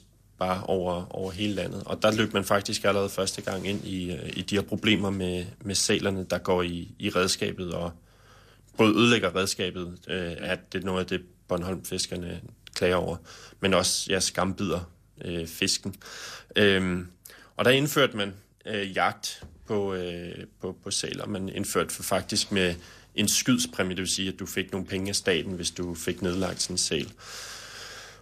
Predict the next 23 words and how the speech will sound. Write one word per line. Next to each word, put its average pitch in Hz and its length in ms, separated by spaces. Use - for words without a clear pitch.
Og 104 160
en 131 100
af 123 80
de 101 120
sælbestande, 107 640
vi 82 80
har, 85 240
den 110 140
fik 107 220
vi 95 140
rent 95 160
faktisk 92 460
til - 120
sidst - 300
udryddet, 98 560
øh, 98 100
helt 90 300
fra 95 80
danske 90 360
farvand. 95 480
Og 95 200
den 95 120
anden 101 360